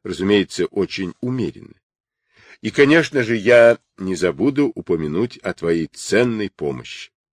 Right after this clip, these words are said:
Вложив бумаги в рукав платья, Ло резко спросил: «Так кто же все-таки убил королеву цветов?» «Я полагаю, преступник содержится взаперти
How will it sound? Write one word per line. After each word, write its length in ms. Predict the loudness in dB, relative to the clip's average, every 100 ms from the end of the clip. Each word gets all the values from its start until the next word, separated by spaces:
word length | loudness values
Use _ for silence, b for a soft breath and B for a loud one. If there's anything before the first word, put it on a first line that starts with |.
| _ _ -12
Вложив 480 | 0 2 4 0 0
бумаги 680 | 0 2 2 2 4 4 0 _ -6
в 100 | -2
рукав 480 | -2 2 2 0
платья, 720 | _ 0 0 0 -4 -4 -4 -8 -10
Ло 280 | 0 2 4
резко 440 | 2 0 -2 -10
спросил: 580 | -10 -8 -8 -8 -12 -12 _ _ _ _ _ _ _ _ _ _ _ _ _ _ _ _ _
«Так 180 | 2
кто 300 | 2 2 2
же 120 | 2 -2
все-таки 600 | -2 -2 -2 -4 -2 -2
убил 500 | -2 -4 0 0 2
королеву 480 | 2 4 4 2
цветов?» 720 | -2 -4 -6 -2 -6 -6 -20 _ _ _ _ _ _ _ _ _ _ _ -4
«Я 200 | 2 4
полагаю, 520 | 4 4 4 4 4
преступник 760 | -2 -4 -4 0 0 0 -4 -2
содержится 760 | 0 2 2 2 0 -4 -6
взаперти 720 | -6 -2 0 -2 -4 -4 -4